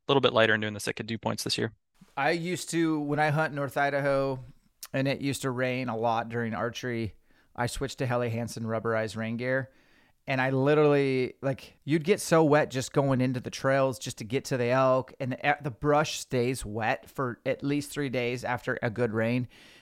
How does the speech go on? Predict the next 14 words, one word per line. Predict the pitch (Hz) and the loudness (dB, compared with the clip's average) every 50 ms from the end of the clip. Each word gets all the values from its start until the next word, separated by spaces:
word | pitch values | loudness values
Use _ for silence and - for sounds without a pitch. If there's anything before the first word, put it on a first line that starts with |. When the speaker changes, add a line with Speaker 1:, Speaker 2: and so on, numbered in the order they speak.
| _ - | _ -8
Speaker 2:
Um, | - 117 110 107 110 - _ _ - - | -6 -4 -2 -2 -4 -6 _ _ -4 2
I | 131 156 | 6 6
always | 196 208 202 - | 8 8 6 6
felt | - 180 160 127 | 4 4 4 4
sorry | - - 156 160 160 | 4 4 6 6 4
for | - - 151 | 4 2 0
anyone | 139 147 147 135 | 2 2 2 2
who | 139 | 2
didn't | 131 139 131 123 | 0 -2 -4 -4
figure | 107 - - 135 123 131 | -6 -6 -6 -4 -2 -2
that | 123 113 113 | -2 0 0
out | 117 123 123 - | 2 2 0 0
because, | - 123 - - 123 113 120 | -2 -8 -6 -4 -6 -4 -2
like, | 123 117 110 - - | -4 -4 -4 -8 -16